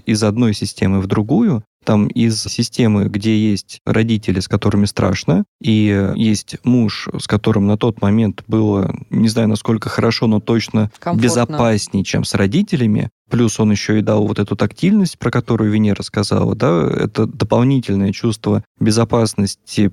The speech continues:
Speaker 1: принятия, любви, комфорта, заботы.
Speaker 2: Слушайте, ну, а может быть, там ещё был такой момент, Венер, что всё-таки вам не хотелось в постели с взрослым мужчиной описываться? Может быть, это ещё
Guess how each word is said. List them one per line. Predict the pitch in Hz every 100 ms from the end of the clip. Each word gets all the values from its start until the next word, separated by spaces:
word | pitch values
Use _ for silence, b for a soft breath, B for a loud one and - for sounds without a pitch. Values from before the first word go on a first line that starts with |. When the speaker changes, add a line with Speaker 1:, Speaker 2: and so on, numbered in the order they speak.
| _
Speaker 1:
принятия, | 120 117 104 107 117 - - 101 98
любви, | 101 117 104 95 107 113
комфорта, | 101 - 113 107 - 107 - -
заботы. | 95 98 101 185 214 135
Speaker 2:
Слушайте, | 139 - -
ну, | 160
а |
может | 180
быть, | 185 -
там | 185
ещё | 185 190
был | 190
такой | 185 180
момент, | 180 220 233
Венер, | - 175 160
что | -
всё-таки | 170 175 -
вам | 170 170 170
не |
хотелось | 160 170 - 254 190 -
в | -
постели | 160 - 156
с | 143
взрослым | 156 156 156 143
мужчиной | - 160 - 160 143
описываться? | 143 151 - - -
Может | 143 143
быть, | 135 135
это | 208
ещё | 233 - 147